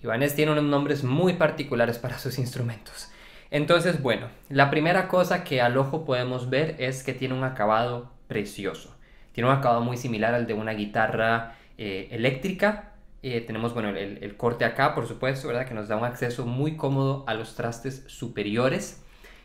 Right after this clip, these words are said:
Em, el acabado flameado, o, bueno, no es, no es flameado, tiene otro nombre en particular que en ese momento no recuerdo cómo se le conoce en español, pero sería, eh,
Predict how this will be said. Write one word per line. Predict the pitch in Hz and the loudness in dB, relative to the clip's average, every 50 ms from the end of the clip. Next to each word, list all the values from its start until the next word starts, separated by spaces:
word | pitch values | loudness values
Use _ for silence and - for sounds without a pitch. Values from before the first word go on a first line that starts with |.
| - - | -16 -8
Em, | 135 123 117 113 113 113 113 113 113 113 113 117 - - | -4 -2 0 2 2 2 2 0 0 -2 -4 -6 -6 -2
el | 131 120 | 2 2
acabado | 117 117 - 120 113 117 117 117 120 123 | 4 4 4 4 6 8 8 8 6 4
flameado, | 127 - - 127 113 113 113 113 120 120 123 123 135 165 180 180 - - - | 2 0 2 2 4 4 4 4 4 6 6 6 4 2 0 -2 -6 -10 -8
o, | - 120 120 113 113 110 110 110 110 110 110 110 107 107 104 - - - - - - - - - - | -4 -2 0 2 2 2 0 -2 -2 -4 -4 -6 -8 -10 -12 -14 -20 -20 -20 -20 -20 -20 -16 -8 -2
bueno, | 135 135 | 2 4
no | 135 139 | 4 4
es, | 143 143 | 4 2
no | 156 143 | 2 0
es | 143 143 | 0 0
flameado, | - 170 160 151 143 139 135 135 143 139 139 | 2 4 4 4 6 6 6 6 6 6 4
tiene | 139 135 131 | 2 0 0
otro | 139 139 143 139 | 0 0 0 0
nombre | 139 139 131 131 135 139 | 2 2 2 2 2 0
en | 135 135 | 0 0
particular | 127 117 117 - - 113 - - 110 107 117 127 135 135 | -2 -4 -4 -6 -10 -10 -8 -6 -2 0 2 2 0 -2
que | - 123 | -4 -6
en | 113 | -6
ese | 113 - 123 | -4 -4 -4
momento | 120 117 117 120 120 | -4 -4 -4 -4 -2
no | 120 123 127 135 | -2 0 0 0
recuerdo | 135 127 117 - - 123 120 117 - 120 120 120 - | 0 -2 -4 -4 -2 -4 -4 -2 -2 -4 -4 -6 -8
cómo | - - 117 113 117 120 117 | -8 -6 -4 -4 -2 -4 -6
se | 117 - 117 | -6 -8 -10
le | 113 104 | -10 -10
conoce | - 110 104 107 113 113 - 127 127 131 - - - - - - - | -10 -8 -6 -6 -6 -4 -6 -6 -8 -8 -12 -18 -20 -20 -20 -12 -6
en | 127 123 127 131 135 135 135 | -4 -2 -2 -2 -4 -4 -6
español, | 123 113 - - - 98 101 113 139 170 214 233 226 - - - - - - | -10 -12 -12 -10 -8 -6 -4 2 6 6 6 6 4 0 -4 -14 -18 -12 -4
pero | - 123 127 117 | -2 -2 0 0
sería, | 120 131 120 123 131 143 151 - 143 131 | 0 -2 -2 2 2 2 2 2 0 2
eh, | 123 120 117 117 120 - - | 2 2 2 2 -2 -6 -6